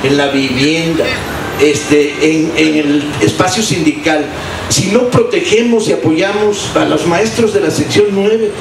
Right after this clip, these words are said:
que están dando una lucha heroica, heroica para sobrevivir con los, con los embates de la bruja del Baster Gordillo, cortándoles, quitándoles presupuesto, ahogándolos económicamente, retirándoles gestión, poniéndoles policías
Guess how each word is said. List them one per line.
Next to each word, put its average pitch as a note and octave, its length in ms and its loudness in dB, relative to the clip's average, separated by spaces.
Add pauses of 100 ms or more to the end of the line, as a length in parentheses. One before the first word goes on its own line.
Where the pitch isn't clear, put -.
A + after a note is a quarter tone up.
(140)
que - 80 4
están G#3 200 2
dando A3 220 2
una G#3 100 0
lucha A#3 320 0
heroica, G3 600 0 (120)
heroica F3+ 760 2
para D3+ 260 0
sobrevivir D#3 680 0 (300)
con D3 180 4
los, C#3+ 100 2 (200)
con D3+ 180 4
los D3 140 0
embates D#3 540 0 (340)
de C#3 60 4
la C#3+ 100 2
bruja G3 400 2
del D#3 260 2
Baster E3+ 360 2
Gordillo, F#3 520 0 (420)
cortándoles, E3 600 2
quitándoles F3 480 0
presupuesto, E3 680 0
ahogándolos E3+ 600 0
económicamente, F3 880 0
retirándoles E3 680 0
gestión, D#3+ 420 2 (280)
poniéndoles G3 520 2
policías E3 800 0